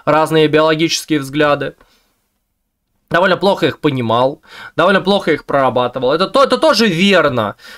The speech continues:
Но всё равно биология здесь ближе ницшанства к, э, нацизму, чтобы, ну, так, да, по-, расставить акценты. Любят люди везде Гитлера этого, м, эм, соответственно,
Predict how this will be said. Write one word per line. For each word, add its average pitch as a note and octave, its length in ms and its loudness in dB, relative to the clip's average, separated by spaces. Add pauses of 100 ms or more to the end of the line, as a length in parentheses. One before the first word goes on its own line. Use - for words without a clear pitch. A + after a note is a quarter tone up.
(100)
Но G3+ 100 0
всё C4 140 0
равно C4 240 4
биология A3 540 2
здесь F#3 200 0
ближе D#3+ 520 2
ницшанства B2+ 800 -2
к, - 160 -20
э, B2+ 200 0
нацизму, E3 640 0
чтобы, B2+ 560 -2
ну, F3 100 0
так, C#3 240 -2
да, E3+ 120 0
по-, C#3 200 -2
расставить F3 440 2
акценты. C#3+ 560 -4 (1500)
Любят B3 320 2
люди G3 220 0
везде E3+ 380 0
Гитлера F3 400 0
этого, B2+ 400 2
м, B2 340 -6
эм, A#2+ 640 -4
соответственно, A#2+ 840 -4